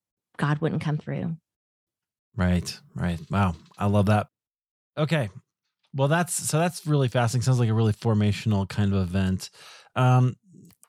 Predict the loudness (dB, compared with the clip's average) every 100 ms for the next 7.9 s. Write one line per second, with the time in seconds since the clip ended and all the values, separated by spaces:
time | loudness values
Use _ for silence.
0 | _ _ _ _ _ 2 2 4 2 2
1 | 2 4 4 4 2 0 2 2 0 -4
2 | -4 -4 -4 -2 0 0 -2 -2 0 0
3 | -2 0 0 0 0 0 2 0 0 0
4 | 0 -2 -2 0 0 -2 -6 -4 -4 -4
5 | -2 0 2 2 0 2 2 0 0 -4
6 | -4 -4 -2 0 0 0 -2 -2 -6 -2
7 | -4 -2 -2 -2 0 0 0 -2 -4